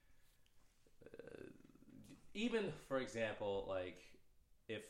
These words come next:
you come home from a hard day at work, you know, working with, uh, uh, uh, doing politics, you want, you want bullshit on the internet, go on YouTube. Do you do that,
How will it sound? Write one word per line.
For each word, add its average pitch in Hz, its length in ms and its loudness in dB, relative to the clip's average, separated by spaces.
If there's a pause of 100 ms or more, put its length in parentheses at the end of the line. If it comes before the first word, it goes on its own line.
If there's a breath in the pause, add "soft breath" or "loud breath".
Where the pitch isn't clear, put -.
(100)
you 131 180 2
come 120 220 2
home 101 320 0
from 87 160 -6
a 82 40 -6
hard 85 200 -2
day 85 120 -6
at 78 120 -6
work, 80 280 -6 (280)
you 85 60 -16
know, 80 220 -12
working 80 280 -12
with, 78 240 -10
uh, - 1080 -14
uh, - 220 -12 (200)
uh, - 40 -10 (540)
doing 87 140 -6
politics, 80 460 -6 (240 soft breath)
you 113 140 2
want, 101 200 6 (280)
you 107 140 -6
want 90 160 0
bullshit 104 280 0
on 95 80 2
the 90 80 -2
internet, 87 340 -4
go 87 60 -6
on 80 120 -4
YouTube. 80 340 -10 (460 soft breath)
Do 110 80 -2
you 123 100 8
do 120 140 4
that, 113 440 6